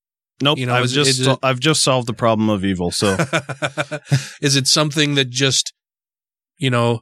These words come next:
Speaker 2: is a feel-good moment for you? Is it something that is extraordinary? Or is it something that breaks the laws of physics?
Speaker 1: Mm-hmm.
Speaker 2: That, that's, that's a miraculous thing. It's,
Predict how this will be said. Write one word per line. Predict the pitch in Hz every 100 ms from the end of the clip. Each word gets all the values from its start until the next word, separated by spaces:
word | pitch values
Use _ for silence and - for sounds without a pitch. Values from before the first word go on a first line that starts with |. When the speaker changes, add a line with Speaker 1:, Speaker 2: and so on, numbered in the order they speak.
| _
Speaker 2:
is | - 131
a |
feel-good | 123 - 147 143 147 139
moment | 135 143 151 147
for | - 147 147
you? | 147 156 156
Is | 127
it | 123
something | - 143 135 143 131 127
that | 123
is | 123 117
extraordinary? | 120 - - 143 147 147 147 151 147 -
Or | -
is | 143 139
it | 135
something | 151 143 151 143 139
that | 131 123 _ _ _ _ _ _ _ _ _
breaks | 151 120 139 165 170
the | -
laws | 151 151 156
of | 135
physics? | - 165 143 123 110 -
Speaker 1:
Mm-hmm. | 131 127 127 135 139
Speaker 2:
That, |
that's, | 143 151 -
that's | - 160 -
a |
miraculous | 160 151 139 147 - 156 139
thing. | - 147 135
It's, | 135 -